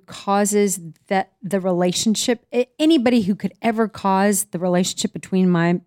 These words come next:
children and I to change, I understand the dynamic will change, but I don't want my relationship with my children to change.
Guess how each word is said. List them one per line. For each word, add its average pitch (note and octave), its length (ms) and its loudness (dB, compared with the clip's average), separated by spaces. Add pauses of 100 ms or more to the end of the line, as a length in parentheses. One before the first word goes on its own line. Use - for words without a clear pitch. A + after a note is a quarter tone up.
(120)
children F#3+ 340 0
and G3 160 2
I G#3 220 2 (340)
to F3 120 -6
change, G3 760 0 (280)
I C#4 60 0
understand C4+ 360 2
the F#3 60 0
dynamic E3 720 0
will D4+ 120 -4
change, D#4 440 0 (340)
but F#3 100 -4
I G3 100 0
don't A3+ 140 -2
want G#3+ 200 -8
my F#3 100 -4
relationship D#3+ 920 -6 (160)
with F3+ 200 -8
my D#3 120 -4
children D3 400 -12
to - 180 -20
change. D#3 560 -16